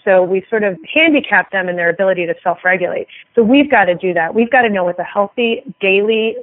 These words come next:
I call it daily ration. So how much total food in a twenty-four hour period should a cat have? And we, we do have to monitor that and then divide it up into the multiple small meals, and then we hide it. In the beginning, again, they need to transition. So in the beginning, you hide it really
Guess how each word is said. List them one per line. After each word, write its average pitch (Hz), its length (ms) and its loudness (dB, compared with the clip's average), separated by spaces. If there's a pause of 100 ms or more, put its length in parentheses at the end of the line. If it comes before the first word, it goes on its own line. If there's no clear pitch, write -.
(140)
I 175 100 -2
call 208 160 0
it - 40 -6
daily 196 240 2
ration. 196 560 0
So 196 80 -4
how 202 120 -2
much 233 160 -4 (240)
total 277 340 2
food 262 220 2
in 190 80 -2
a 180 80 0
twenty-four 196 400 -4
hour 185 200 4
period 185 340 2
should 170 100 -2
a 170 40 -2
cat 170 300 -2
have? 185 340 4 (220)
And 196 140 0
we, 214 100 2
we 233 160 2
do 233 140 4
have 190 180 -2
to 190 80 -6
monitor 170 380 -2
that 165 260 -6
and 196 120 0
then 196 120 0
divide 190 340 2
it 190 100 0
up 180 280 0
into 180 240 -6
the 165 240 0 (300)
multiple 214 500 0
small 175 200 0
meals, 208 300 2 (140)
and 190 180 0
then 175 120 -2
we 180 140 -4
hide 208 280 -2
it. 170 180 -2
In 226 80 2
the 220 60 4
beginning, 220 600 -2 (360)
again, 220 300 0
they 185 100 0
need 202 180 0
to - 80 -18
transition. 190 500 -2
So 170 80 -10
in 165 60 -8
the 190 60 -8
beginning, 294 260 2
you 330 140 4
hide 269 160 4
it 247 100 2
really 254 220 4